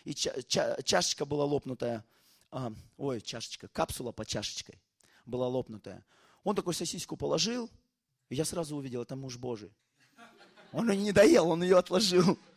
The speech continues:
Я думаю, значит, Бог исцелит. И он взял мою, это, ногу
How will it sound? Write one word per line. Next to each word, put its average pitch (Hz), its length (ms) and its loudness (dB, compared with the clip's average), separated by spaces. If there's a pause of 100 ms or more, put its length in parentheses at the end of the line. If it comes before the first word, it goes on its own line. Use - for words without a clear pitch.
(960)
Я 175 120 0
думаю, 185 280 0
значит, 196 260 4
Бог 220 200 4
исцелит. 190 460 -4 (360)
И 165 40 0
он 196 120 4
взял 190 240 8
мою, 165 340 4 (260)
это, 127 340 0 (100)
ногу 214 440 2